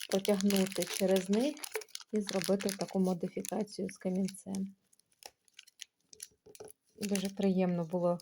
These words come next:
відкрити на пошті, оглянути посилку і побачити цю коробочку з мережевом.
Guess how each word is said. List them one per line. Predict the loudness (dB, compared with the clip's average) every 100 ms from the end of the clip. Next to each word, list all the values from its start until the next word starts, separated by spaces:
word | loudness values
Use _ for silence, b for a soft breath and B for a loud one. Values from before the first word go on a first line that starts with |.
| -4
відкрити | -6 0 2 2 -2
на | -2
пошті, | -2 -2 -2 -4
оглянути | -2 0 -2 -4 -6
посилку | -6 -4 0 0 0 -6 B B B _
і |
побачити | -6 -2 -2 -2 -4 -4
цю | -2
коробочку | -2 0 0 0 -4 -2 -4
з | -2
мережевом. | -2 0 2 0 -2 -4 -4 -6